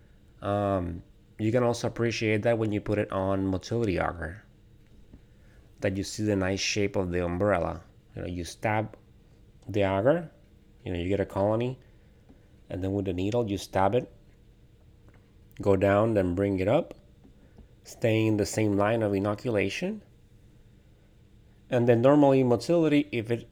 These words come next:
the bacteria, you know, grows outside that line, it's motile. And in the case of listeria, you see the shape of an umbrella.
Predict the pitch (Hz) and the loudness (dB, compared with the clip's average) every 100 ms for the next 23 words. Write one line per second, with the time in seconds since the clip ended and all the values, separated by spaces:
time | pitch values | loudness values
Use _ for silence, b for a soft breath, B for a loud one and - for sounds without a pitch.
0 | - - 107 110 110 - 131 131 123 120 | -20 -10 -2 0 0 0 2 4 6 4
1 | 104 98 104 110 110 - 117 113 - 120 | 2 2 2 2 0 -4 -4 -4 0 2
2 | 123 117 107 90 92 92 90 92 82 85 | 4 2 2 0 -2 -4 -4 -4 -2 -2
3 | 90 - - _ - - - _ _ - | -6 -10 -20 _ -20 -20 -20 _ _ -20
4 | - - 101 98 95 95 107 110 113 107 | -20 -8 -4 -2 -2 -4 -4 -4 -4 -6
5 | 104 - - 170 135 107 117 - - - | -8 -8 -4 0 2 2 -2 -8 -20 -20
6 | - 98 101 - 107 98 - 113 107 - | -10 -8 -6 -2 0 0 -4 -4 -4 -6
7 | 98 95 90 87 85 78 | -8 -6 -4 -2 0 -2